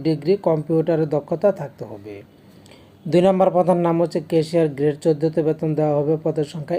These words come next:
একটি। যোগ্যতা চাওয়া হয়েছে বাণিজ্য বিভাগে স্নাতক ডিগ্রি কম্পিউটারের দক্ষতা থাকতে হবে। তিন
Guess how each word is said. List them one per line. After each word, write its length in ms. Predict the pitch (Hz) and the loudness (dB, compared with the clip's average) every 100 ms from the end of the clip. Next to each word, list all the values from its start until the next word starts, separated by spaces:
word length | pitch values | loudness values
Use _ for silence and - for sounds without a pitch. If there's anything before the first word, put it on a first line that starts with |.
| 175 | -4
একটি। 280 | 160 - 120 110 - - - - - | -8 -12 -16 -16 -20 -20 -20 -20 -6
যোগ্যতা 380 | 156 160 190 196 170 | 0 2 4 2 4
চাওয়া 180 | 170 165 | 4 4
হয়েছে 180 | 165 160 | 2 0
বাণিজ্য 300 | 151 156 147 160 151 | 0 0 0 0 0
বিভাগে 300 | 147 156 160 151 | 0 2 2 0
স্নাতক 340 | 156 165 165 143 | -4 -6 -4 -4
ডিগ্রি 220 | 151 139 170 165 | -4 -4 -4 -2
কম্পিউটারের 540 | 151 147 160 156 151 147 | -2 0 -2 0 -4 -4
দক্ষতা 320 | 139 156 185 185 | -8 -4 -4 -4
থাকতে 240 | 165 - 113 | -6 -12 -12
হবে। 240 | 113 110 107 110 - - - - - - | -12 -16 -18 -20 -20 -20 -20 -20 -10 0
তিন 140 | 185 | 4